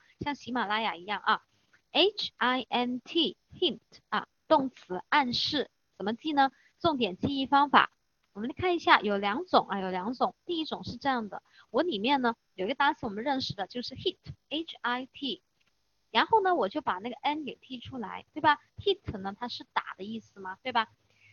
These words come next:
N 的话就是单个字母密码代入，就是你了，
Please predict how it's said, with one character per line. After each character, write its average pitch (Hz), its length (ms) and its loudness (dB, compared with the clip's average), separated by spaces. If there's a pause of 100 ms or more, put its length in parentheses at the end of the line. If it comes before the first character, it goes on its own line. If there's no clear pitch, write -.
(180)
N 370 200 4
的 302 100 6
话 269 280 8
就 294 160 0
是 277 240 -2
单 208 180 2
个 339 80 -2
字 - 140 -4
母 254 140 0
密 233 180 0
码 202 100 -4
代 247 260 4
入， 220 200 4
就 262 160 -2
是 302 120 -2
你 240 280 -2
了， 180 180 0